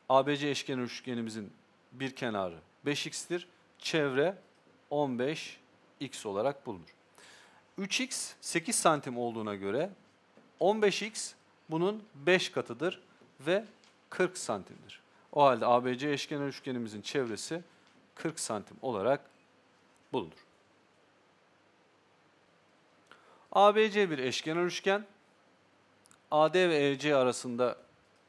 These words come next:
üç bölü dörtlük bir oran varmış. Bizden tekrar başka bir oran istiyor. Öncelikle verilen oranı şekli üzerine yazarak başlayalım.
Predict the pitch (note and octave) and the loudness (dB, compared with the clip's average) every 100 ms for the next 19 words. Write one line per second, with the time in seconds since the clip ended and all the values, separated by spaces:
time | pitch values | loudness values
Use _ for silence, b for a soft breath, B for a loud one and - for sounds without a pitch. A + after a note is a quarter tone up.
0 | _ _ _ C#3 - B2+ A2+ A#2 G#2 - | _ _ _ -14 -8 -6 -4 -4 -6 -10
1 | A2 G2+ A2 B2+ D3 D3 E3 - - b | -12 -2 0 2 4 2 2 -10 -18 b
2 | b b - E3 F3 G#3 - _ F3 E3 | b b -10 2 2 2 -6 _ -4 2
3 | C#3+ E3 - C3 - A2+ - B2 A2+ D3+ | 2 4 0 0 -2 -6 -6 -4 -2 -4
4 | - A2 - - - _ b b b b | -12 -14 -14 -14 -20 _ b b b b
5 | b _ - G3 A#3+ - A3+ B3 G3 F3 | b _ -8 -2 -2 4 4 4 2 2
6 | F3 G3+ G3 F3+ F3 F#3+ - E3 F3 F3 | 6 4 4 2 0 -2 -2 -2 -2 -2
7 | D3+ D#3+ F3 D3+ C#3+ B2 G2 G2+ F2+ - | 0 0 2 4 4 4 2 -6 -8 -6
8 | A2 F3 | -6 -6